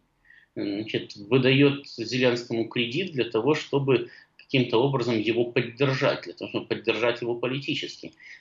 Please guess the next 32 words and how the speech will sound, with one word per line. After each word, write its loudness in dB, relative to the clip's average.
для 0
того, 4
чтобы -4
дать 2
ему -2
пас, 2
чтобы -4
он 4
мог, -2
ну, -2
хоть -6
как-то, -2
э, -10
маневрировать 2
внутри -4
страны. -2
Я, -2
правда, -2
не, 2
не 2
уверен 4
в -14
том, -2
что -6
Зеленского 0
это -2
спасет -2
или 0
что -10
Зеленскому 0
это -2
поможет, 0